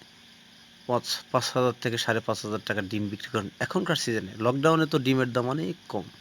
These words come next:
এই জন্য খামারিরাও একটু সমস্যা পড়েছেন, কারণ ডিমের দাম কম, ধানের দাম বেশি বা গমের দাম বেশি,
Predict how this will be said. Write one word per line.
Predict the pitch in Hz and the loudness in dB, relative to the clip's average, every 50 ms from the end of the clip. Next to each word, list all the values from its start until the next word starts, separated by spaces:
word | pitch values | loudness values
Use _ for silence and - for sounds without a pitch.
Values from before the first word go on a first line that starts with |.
| - - - - - - - - - - - - - - - | -20 -20 -20 -20 -20 -20 -20 -20 -20 -20 -20 -20 -20 -12 -6
এই | - 113 | -4 -4
জন্য | 107 110 110 120 151 196 - - - - - - - - - | -2 -2 -2 -2 -4 -6 -8 -10 -16 -18 -18 -20 -16 -10 -2
খামারিরাও | - 123 135 151 175 185 196 214 | 2 4 6 8 8 8 6 4
একটু | 190 - - 147 | 2 2 0 -2
সমস্যা | - 123 117 117 - - 113 101 | 0 2 2 2 0 -2 -2 -2
পড়েছেন, | 104 107 101 - - 90 92 | -2 -4 -4 -4 -6 -8 -6
কারণ | - - 117 117 107 | -2 0 0 2 2
ডিমের | 117 120 123 123 123 113 107 | 2 2 4 4 2 2 2
দাম | 120 117 113 110 107 - | 0 0 0 0 -4 -4
কম, | - 110 107 107 107 104 113 120 - - 127 - - | -4 -2 -2 -2 -4 -6 -8 -10 -14 -18 -18 -14 -8
ধানের | 113 113 107 110 110 101 | -4 -4 -4 -4 -4 -4
দাম | 104 110 104 101 | -6 -4 -4 -6
বেশি | 95 101 98 - - 107 101 95 - 110 | -6 -6 -6 -6 -6 -6 -8 -8 -4 -2
বা | 110 107 | -2 -2
গমের | 98 104 107 107 110 107 104 101 | -2 -2 -4 -4 -4 -6 -6 -6
দাম | 110 104 104 | -6 -6 -8
বেশি, | 101 110 - - - 110 | -8 -8 -10 -8 -8 -10